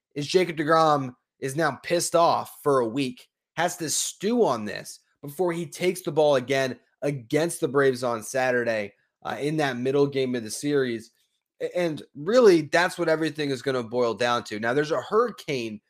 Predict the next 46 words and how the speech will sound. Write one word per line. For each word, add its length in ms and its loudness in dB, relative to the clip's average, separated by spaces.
coming. 360 -2
I 160 6
actually 260 0
live 160 2
in 100 -6
South 340 0
Florida. 420 2
Seems 320 2
like 200 4
where 220 2
I'm 280 0
located, 640 0
I'm 400 -4
probably 400 4
gonna 180 0
be 220 2
okay 540 4
here, 360 0
um, 240 -4
which, 260 -10
which 200 -10
is, 140 -8
is 160 -12
great. 340 0
But 240 0
I'm 100 -2
supposed 340 8
to 40 -6
be 80 0
heading 160 0
up 120 -4
to 120 4
Atlanta 340 4
for 120 -4
that 200 2
series. 640 0
So 420 6
now 280 2
I'm 100 2
probably 380 4
gonna 180 0
be 160 -2
driving 560 0
through 360 -4
some 360 -2
form 640 -4